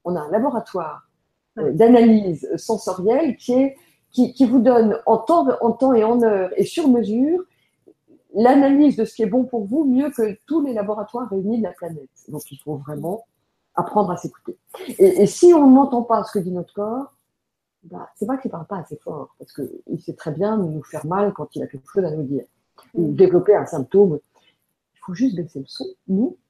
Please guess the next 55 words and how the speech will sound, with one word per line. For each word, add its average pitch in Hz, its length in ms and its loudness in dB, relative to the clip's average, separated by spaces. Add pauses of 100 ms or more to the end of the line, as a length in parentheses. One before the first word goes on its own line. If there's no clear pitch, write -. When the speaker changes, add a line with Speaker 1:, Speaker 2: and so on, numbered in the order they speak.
(500)
Speaker 1:
faire 240 160 -4
le 151 80 -6
silence, 180 800 -12 (600)
et 175 40 -4
il 151 160 -6
est 151 80 -12 (480)
trop - 220 -2
content 147 360 -6
de 139 80 -6
nous 127 80 -6
parler. - 260 -20 (240)
Donc, 185 200 -10 (140)
c'est 247 240 0
pas 330 120 2
perché - 360 2
ce - 80 -4
que 180 120 0
je 135 60 -8
dis, 165 240 -6
c'est 185 140 -4
que 185 180 0 (300)
on 208 100 2
peut 277 160 2
entendre 214 420 2
comme 160 160 -8
on 147 120 -10
sent. - 420 -10
Il - 60 -2
y - 20 0
a 175 60 -2
plein 254 260 2
de - 80 0
signes, 285 500 2 (1160)
euh, 160 220 -8
quand 180 160 -4
on 190 60 0
salive 143 440 -6
plus, 269 200 4
quand 240 180 -4
on 160 60 -4
se - 120 -10
mord 151 120 -6
la 127 100 -6
langue, 240 420 0
quand 180 240 -6
on 156 160 -6
a, 151 140 -10
euh, 135 360 -6
quand 160 200 -6
on 156 60 -8
n'a 143 100 -10
plus - 160 -10
le 156 80 -6
même 139 220 -8
goût, 240 300 0